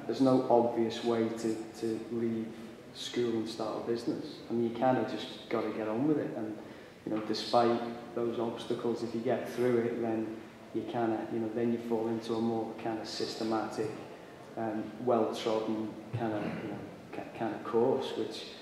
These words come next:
includes the banks. It might include private equity and venture capital before, you know, seed funding. But it's kinda how do you, how do you get that kinda real grassroots, um,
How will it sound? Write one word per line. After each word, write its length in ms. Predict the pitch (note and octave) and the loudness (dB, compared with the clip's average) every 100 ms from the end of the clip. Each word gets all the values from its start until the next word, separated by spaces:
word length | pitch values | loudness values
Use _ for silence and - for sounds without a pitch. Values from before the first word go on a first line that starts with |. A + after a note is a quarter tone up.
| - G#2 | -8 -6
includes 480 | G#2 - A2+ G#2+ G#2+ | -6 -2 -2 0 -2
the 80 | |
banks. 460 | G#2 G#2+ G#2+ G#2+ G#2+ | 0 2 2 0 0
It 80 | G#2+ | 0
might 160 | G#2+ | 2
include 400 | G#2+ - A2 G#2+ - - - - - | 0 -2 0 -2 -4 -10 -16 -16 -6
private 340 | G#2 G2+ G2+ | -4 -4 -4
equity 440 | G#2+ G#2 G#2 - G#2+ | -4 -4 -6 -2 -2
and 140 | G#2 G#2 | -2 -2
venture 300 | A2 - - | -2 -2 -2
capital 440 | G#2+ G2+ - A2 | -2 -2 -4 -6
before, 480 | - - A2 G#2+ G#2 - - | -8 -8 -6 -6 -6 -8 -6
you 60 | G#2+ | -6
know, 60 | - | -6
seed 320 | - A#2 A2 A2+ | -2 -2 -2 -2
funding. 400 | A2+ A#2+ A#2+ A2+ | 0 2 2 2
But 120 | A2+ A2+ - - - - A2+ | 2 0 -4 -10 -14 -4 -2
it's 160 | A#2 | 0
kinda 280 | - D3 D3 | 8 10 10
how 220 | C3 C3+ | 10 8
do 160 | C3+ B2 | 8 4
you, 80 | A#2 - | 2 2
how 140 | B2+ | 4
do 180 | C#3 C3 | 4 2
you 60 | A2 - | 0 2
get 320 | A2+ G#2+ - | 2 2 2
that 420 | A2+ A2 - - | 2 2 -2 -8
kinda 260 | - A2+ A2 | -2 0 2
real 260 | A2+ A#2 A2 | 4 4 4
grassroots, 880 | A2 G#2+ G#2+ G#2+ A2+ A2+ A2 - - - - - - - - | 2 0 0 -2 2 2 0 -4 -10 -10 -12 -14 -14 -12 -6
um, 340 | G#2 G2+ G2+ | -2 -2 -2